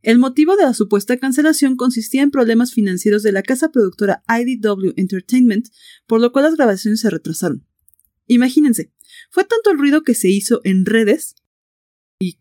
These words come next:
pues todo lo que se hizo también fuera, ¿no? O sea, por ejemplo, acá en México, pues nos fuimos a, al Ángel de, de Reforma a, pues, tratar de hacer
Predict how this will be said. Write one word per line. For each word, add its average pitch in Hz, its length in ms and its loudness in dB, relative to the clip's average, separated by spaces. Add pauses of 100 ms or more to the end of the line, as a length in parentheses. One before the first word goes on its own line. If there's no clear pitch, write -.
pues 165 220 -4
todo 208 200 2
lo 214 120 0
que 170 120 -4
se 190 140 -2
hizo 190 180 -2
también 185 320 -4
fuera, 240 320 0
¿no? 214 200 2
O 302 60 2
sea, 175 320 -4 (300)
por 180 160 0
ejemplo, 196 340 0
acá 190 200 -2
en 202 80 0
México, 202 500 0
pues 165 160 2
nos 156 160 -10
fuimos 185 340 -4
a, 151 240 -4
al 170 300 0
Ángel 208 360 0
de, 165 540 -2 (100)
de 170 120 -2
Reforma 202 560 0 (560)
a, 147 460 -2 (260)
pues, 156 140 -8
tratar 180 320 0
de 208 80 0
hacer 214 280 0